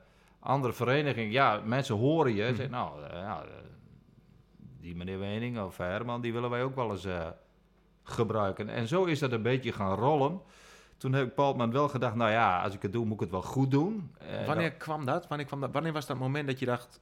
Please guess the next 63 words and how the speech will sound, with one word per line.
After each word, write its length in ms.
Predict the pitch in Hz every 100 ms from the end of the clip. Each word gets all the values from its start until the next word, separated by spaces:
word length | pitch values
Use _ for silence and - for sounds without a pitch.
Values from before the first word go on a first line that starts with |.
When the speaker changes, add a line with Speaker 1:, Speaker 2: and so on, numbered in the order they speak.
| -
Speaker 2:
"Toen 200 | 156 147
ik 120 | 131
het 200 | 127 120
een 80 | 120
tijdje 300 | 127 123 120
deed, 140 | 117
wil 100 | 120
ik 40 | 117
het 80 |
wel 80 | 113
goed 140 | 104 123
doen"? 120 | 117
Ik 600 | 123 - - - _ -
bedoel, 120 | 113
had 100 | 113
je 60 | 98
drie 160 | 113
keer 140 | 135 143
iets 140 | 143
gedaan? 580 | - 127 127 131 131 - - -
Of 60 | 123
Speaker 1:
Ja, 400 | 131 131 131 127
Speaker 2:
vier 100 | 131
keer 80 |
of 120 | 120 123
een 140 | 113
paar 180 | 104 127
Speaker 1:
ja, 220 | 139 139 131
Speaker 2:
jaar, 260 | 139 143 120
of 120 | 117
Speaker 1:
een 140 | 120
aantal 300 | 120 127 120
jaren. 320 | 113 127 127
Kijk, 300 | - 135 127
en, 180 | 113 107 107
en, 220 | 107 -
en 240 | 110 110 113 -
ik, 280 | 110 139 -
ik, 180 | 117 -
ik 180 | 135
vond 180 | - 139
wel 260 | 123 131 120
dat 180 | 117 117
ik 160 | 104
daar 220 | 113 110
ook 180 | 104 104
wel 200 | 107 104
de, 220 | 98 98
de 120 | 95 98
opleiding... 400 | 107 113 104 101
In 60 |
de 60 | 101
jaren 300 | 120 110 92 - -
tachtig 340 | 131 113 117
zal 200 | - 127
dat 120 | 107
geweest 460 | - 101 110 110 -
zijn, 380 | 113 113 110 -
achtentachtig, 800 | - 87 - 95 - 104 - 90
negenentachtig, 760 | 92 95 107 101 110 95 -
zoiets 300 | 85 92 87
denk 240 | 92 95 90
ik. 220 | 90